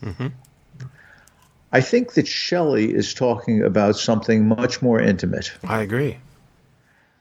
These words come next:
Speaker 2: "I met a traveler from an antique land who said,"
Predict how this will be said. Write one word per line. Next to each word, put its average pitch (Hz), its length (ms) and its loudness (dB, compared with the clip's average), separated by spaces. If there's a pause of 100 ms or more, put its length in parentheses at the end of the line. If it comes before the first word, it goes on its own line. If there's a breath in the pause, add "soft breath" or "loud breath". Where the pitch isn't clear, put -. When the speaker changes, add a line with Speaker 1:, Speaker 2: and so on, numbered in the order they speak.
(520)
Speaker 2:
"I 127 140 4
met 151 300 2
a 180 60 4
traveler 143 580 0
from 107 240 0
an 104 100 2
antique 110 600 0
land 98 680 2
who 107 200 2
said," 101 520 0